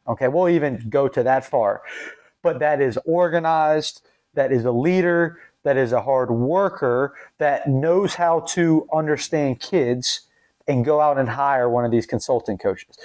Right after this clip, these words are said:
So now you get the organization, you get the structure, you get the understanding of the good communication with a top-notch guy that knows what he's doing, rather than a guy that just got hired, that played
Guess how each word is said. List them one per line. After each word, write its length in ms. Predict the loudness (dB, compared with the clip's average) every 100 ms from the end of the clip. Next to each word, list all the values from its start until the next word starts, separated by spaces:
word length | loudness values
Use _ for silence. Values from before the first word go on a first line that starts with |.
| -12
So 160 | -4 -2
now 240 | 0 0
you 180 | 0 0
get 180 | 0 0
the 80 |
organization, 800 | 2 2 2 0 2 0 0 0
you 80 | 0
get 160 | 0 -2
the 60 |
structure, 640 | -4 -4 -4 -2 -2 -2 -4 -12 -4
you 160 | -2
get 360 | 0 -2 -2 -2
the 360 | 2 2 2 -4 -14 -10 -4
understanding 680 | -2 -2 -2 -2 0 0 -2
of 140 | -2
the 80 | -2
good 200 | -2 -2
communication 880 | 0 0 0 0 -2 0 -2 -4 -6 _ _
with 280 | -2 0 0
a 160 | 0 -2 -2
top-notch 920 | -4 -2 -2 -2 0 -2 -6 -8 -10 _ -2
guy 240 | 2 2
that 140 | 0
knows 240 | 0 0 0
what 140 | 0
he's 120 | 0
doing, 320 | -2 -2 -2 -4 -8 -12
rather 360 | -2 0 2 2
than 180 | 0 0
a 80 | 0
guy 440 | 0 0 2 2
that 180 | 2 0
just 220 | -2 -2
got 180 | -2 -2
hired, 640 | 0 0 2 2 2 -2 _ _ _ -20 -20 _
that 340 | -2 -2 -4 -12 _
played 560 | -2 0 2 2 0